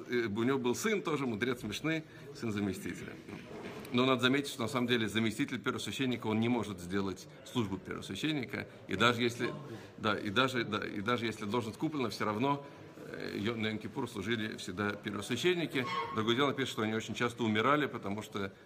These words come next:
были недостаточно очищали свои мысли до того, как заходить в святая святых. Так что он говорит? Парохет, занавес, да, э, толщина его была тефах, толщина его была кулак. То есть было в храме два занавеса, по большому, на самом деле три.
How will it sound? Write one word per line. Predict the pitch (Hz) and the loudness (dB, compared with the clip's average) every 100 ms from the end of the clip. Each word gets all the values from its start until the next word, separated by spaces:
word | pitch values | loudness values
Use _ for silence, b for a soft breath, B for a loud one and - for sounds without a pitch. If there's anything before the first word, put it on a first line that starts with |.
| B | B
были | 85 104 | 0 2
недостаточно | 101 92 87 104 104 - | 2 0 -2 -4 -4 -4
очищали | 87 - 104 92 | -6 -4 -4 -4
свои | - 95 | -4 -2
мысли | 98 98 | -2 -2
до | 95 | -4
того, | 90 | -4
как | 95 | -6
заходить | 87 87 95 90 | -8 -4 -2 -2
в | |
святая | 101 101 95 | -4 -2 -2
святых. | 107 101 - - - B B B | -4 -8 -10 -12 -18 B B B
Так | - - | -8 0
что | 156 | 4
он | 165 | 4
говорит? | 143 139 107 104 - - B B B - | 4 4 2 0 -6 -14 B B B -4
Парохет, | - 135 190 - 120 - - - | 4 6 6 4 -2 -4 -10 -2
занавес, | 117 160 165 113 92 - | 6 6 6 0 -4 -6
да, | 120 - - - - | -6 -6 -10 -18 -4
э, | 117 98 98 107 - - | 0 2 0 -4 -6 2
толщина | 131 - 135 170 | 2 4 4 6
его | 160 151 | 6 4
была | 135 147 | 4 4
тефах, | 151 165 - 110 | 4 2 2 -2
толщина | 117 104 127 | -4 -2 2
его | 139 131 | 2 2
была | 120 117 | 2 2
кулак. | 127 123 104 | 0 -4 -6
То | - | -8
есть | 101 | -4
было | 117 180 151 - B B - | 2 2 2 -2 B B -14
в | - | 0
храме | 135 170 156 131 - - | 4 6 4 0 -4 -8
два | 107 139 151 | 0 2 4
занавеса, | 123 98 95 107 143 | 4 0 -2 -4 -6
по | 151 107 | -6 -6
большому, | 107 131 113 | -4 -4 -4
на | 104 | -2
самом | 101 113 | -2 -2
деле | 110 104 | -2 -2
три. | 101 104 90 | -2 -4 -4